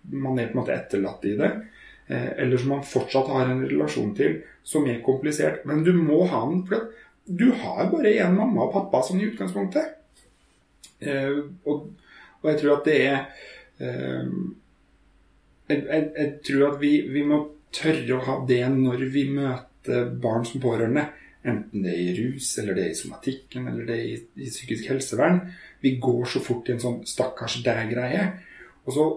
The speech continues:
i det så tror jeg vi noen ganger fratar de barna den følelsen, den bittelille mestringsfølelsen de har til noen ting i livet.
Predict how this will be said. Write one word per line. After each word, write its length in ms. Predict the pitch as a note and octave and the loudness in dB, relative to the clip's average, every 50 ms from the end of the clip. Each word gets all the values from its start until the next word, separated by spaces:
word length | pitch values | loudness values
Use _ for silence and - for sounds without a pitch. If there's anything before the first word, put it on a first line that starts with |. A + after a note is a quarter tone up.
| - - - _ _ _ _ _ _ | -4 -12 -18 _ _ _ _ _ _
i 100 | C#3 C3 C#3+ D3 | -2 2 2 4
det 160 | D3 - - | 4 2 0
så 120 | - - - | -2 -4 -4
tror 180 | - C#3+ C3+ | 0 2 4
jeg 100 | C3+ C3+ | 6 6
vi 60 | C#3+ C#3+ | 4 4
noen 220 | C3+ B2+ C3 C3+ | 4 2 2 2
ganger 180 | B2+ B2+ B2+ - | 0 -2 -4 -4
fratar 840 | - - - - - B2+ A#2+ A2 G#2+ G#2 - - - C#3 C#3 C3 B2 | -6 -10 -4 0 2 4 4 2 2 -2 -6 -4 -2 0 0 0 0
de 120 | B2 B2 B2+ A#2+ A2+ | 0 2 2 2 2
barna 500 | A#2+ A2 G#2 G2+ G2+ G#2 A2+ A#2+ C#3 D3+ D3 D3 - - _ _ _ _ _ _ _ _ _ _ _ _ _ _ - | 2 2 2 0 0 0 2 2 2 2 2 -2 -6 -12 _ _ _ _ _ _ _ _ _ _ _ _ _ _ -4
den 220 | B2 B2+ B2 B2 B2 | -2 0 0 0 -2
følelsen, 800 | - - C#3+ C#3 B2 - F#2 F2+ - - - A#2 B2 B2+ C3 - | -4 0 2 2 2 2 0 -2 -4 -4 -4 -4 -4 -4 -4 -2
den 160 | B2+ C#3 C3 | -4 -4 -4
bittelille 600 | - F3 F3 - - - A#2+ A2 A2 G#2 A#2 C#3 D4 | -4 -4 -6 -6 -2 0 0 2 4 4 4 4 2
mestringsfølelsen 680 | - - - G#2 G#2 - - G2 G2 - - C3 B2+ | 0 -4 -6 -6 -6 -6 -6 -6 -6 -6 -6 -6 -4
de 140 | - B2 C3 C3+ | -4 -4 -4 -4
har 200 | - - B2 - - | -6 -8 -8 -6 -4
til 180 | - C#3+ C#3+ | -4 -4 -4
noen 260 | D3 C#3 C3 A#2+ A#2+ | -4 -4 -4 -4 -4
ting 300 | A#2+ - C3 C3+ C#3+ D3 - | -4 -2 -2 -2 -2 -2 -4
i 140 | - C3+ C3+ | -4 -2 0
livet. 340 | B2 B2 B2 D3+ D#3+ - | 0 0 0 -2 -4 -8